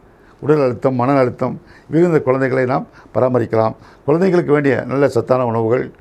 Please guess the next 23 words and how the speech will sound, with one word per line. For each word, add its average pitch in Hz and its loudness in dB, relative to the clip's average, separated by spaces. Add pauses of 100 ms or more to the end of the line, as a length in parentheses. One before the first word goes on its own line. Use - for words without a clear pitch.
(300)
நல்ல 123 2 (100)
நீண்ட 135 0 (160)
தேவையான 156 2
அளவு 123 0
தூக்கம், 131 -4
குழந்தைகளுக்கு 123 -2 (500)
தேவையான 139 2
விளையாட்டு, 127 0 (540)
தேவையான 131 0 (100)
படிப்பு, 139 0 (580)
அது 160 2
மட்டும் 165 0
இல்லாமல் 147 2 (720)
குழந்தைகளுக்கு 151 2
நாம் 131 -2 (220)
பேச 190 2
வேண்டும். 113 -4
குழந்தைகளோடு 127 0
பேசி 131 0 (420)
அதை 123 2
அட்வைஸ் 127 0
பண்ணி 135 0 (360)
அந்த 117 0